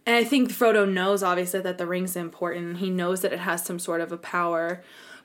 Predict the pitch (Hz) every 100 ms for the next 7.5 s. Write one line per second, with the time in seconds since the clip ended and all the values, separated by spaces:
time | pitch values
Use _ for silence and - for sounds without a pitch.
0 | - 220 - 208 254 269 - 415 226 208
1 | 208 226 254 247 247 233 240 269 240 202
2 | - 247 240 214 185 196 214 202 190 220
3 | 262 247 208 196 247 277 226 208 - 180
4 | 208 240 208 185 180 185 208 - - -
5 | - 220 247 226 208 208 214 202 196 214
6 | 196 202 185 - 190 190 196 190 185 180
7 | - 202 - 202